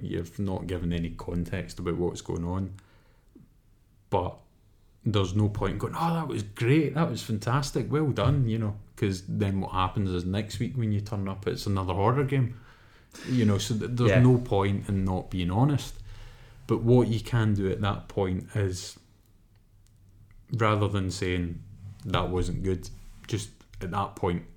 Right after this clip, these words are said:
Speaker 1: if you're honest, and you just go, "Right, well, that wasn't the setting for me, but, you know, with the way the pacing was, this, that, whatever,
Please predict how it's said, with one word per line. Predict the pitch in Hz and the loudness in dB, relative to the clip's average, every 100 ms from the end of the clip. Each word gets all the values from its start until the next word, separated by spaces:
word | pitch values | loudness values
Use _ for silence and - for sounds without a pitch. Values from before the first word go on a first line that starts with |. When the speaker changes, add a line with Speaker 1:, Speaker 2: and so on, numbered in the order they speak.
| - | -10
Speaker 1:
if | - - | -10 -8
you're | 87 | -4
honest, | 92 120 123 - - - | 0 2 0 -4 -14 -4
and | 98 | -2
you | 90 | 0
just | 90 87 | -2 -4
go, | 85 82 | -2 0
"Right, | 85 82 | 0 -2
well, | 87 82 80 - - - - - - | -4 -8 -8 -16 -20 -10 -8 -8 -8
that | 113 98 92 95 | -4 -2 -2 -2
wasn't | 90 90 85 | -2 -2 -6
the | 95 | -6
setting | - 87 87 90 | -4 -4 -2 -6
for | - 85 | -6 -8
me, | 85 90 92 | -4 -2 -2
but, | 87 87 87 - | -4 -6 -6 -6
you | 98 | -4
know, | 85 82 85 _ _ - - - - | -4 -6 -12 _ _ -20 -20 -20 -8
with | 98 | -4
the | 87 | 0
way | 90 85 | 0 0
the | |
pacing | 85 95 90 - 85 | 0 0 -2 -2 -2
was, | 85 82 | -2 -2
this, | 85 - | -4 -4
that, | 87 82 | -4 -4
whatever, | 82 82 85 90 85 | -4 -4 -2 -2 -4